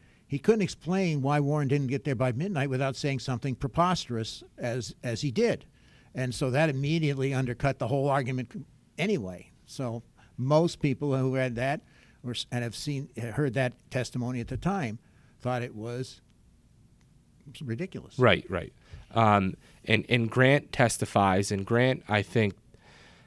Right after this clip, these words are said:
Speaker 2: does well to, he, he pretty much sticks to written record. Uh, he d-, he doesn't want to, um,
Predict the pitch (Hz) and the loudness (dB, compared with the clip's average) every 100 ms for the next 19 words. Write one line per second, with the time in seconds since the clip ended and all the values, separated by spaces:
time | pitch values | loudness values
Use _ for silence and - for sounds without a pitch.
0 | _ _ _ 120 117 104 104 113 113 110 | _ _ _ 6 6 4 6 10 10 8
1 | 107 - - 110 - 117 113 143 - 160 | 4 -2 2 0 0 -2 0 0 2 2
2 | 175 139 - 135 120 104 - - 110 - | 2 2 2 4 4 2 -2 0 0 0
3 | - 110 110 85 95 98 95 101 92 87 | -4 0 2 0 2 2 2 -2 -2 -6
4 | - - 98 92 92 95 101 120 120 110 | -12 -2 0 0 -2 -4 -2 -2 -2 0
5 | 127 127 117 113 107 107 104 98 95 _ | 2 2 2 0 2 2 4 2 -2 _
6 | - - - - - 95 95 92 90 | -20 -20 -20 -10 -2 0 2 0 -2